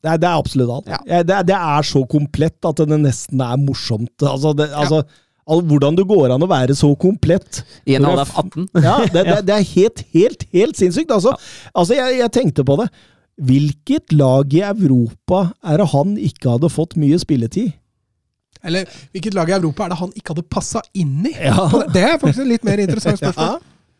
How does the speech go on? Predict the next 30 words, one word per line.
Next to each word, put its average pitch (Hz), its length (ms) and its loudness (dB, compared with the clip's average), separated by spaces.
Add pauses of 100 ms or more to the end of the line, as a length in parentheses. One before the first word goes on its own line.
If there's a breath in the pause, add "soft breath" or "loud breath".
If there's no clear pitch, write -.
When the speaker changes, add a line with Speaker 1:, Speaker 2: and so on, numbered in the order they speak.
(180)
Speaker 2:
Fordi 220 280 0
han 220 260 0
tror 240 140 -2
jeg 196 40 0
du 196 120 0
kan 262 200 -2 (540)
justere 175 480 -2
til 214 140 -4
å - 40 -8
få 175 160 -4
til 202 140 -4
å - 20 -12
funke 156 300 -10
overalt. 147 240 -8 (140)
Speaker 3:
Ja, 175 100 -2 (100)
det 131 80 -4
er 135 80 2
jeg 139 140 0
helt - 80 -14
enig - 160 -12
i. 143 80 -16
Og 143 160 2
han, 160 120 0
altså, 156 200 0
han 160 100 0
er 120 140 0
jo 127 80 0
også 151 140 -4
en 147 40 -6
fotballsmarthet, - 1120 -6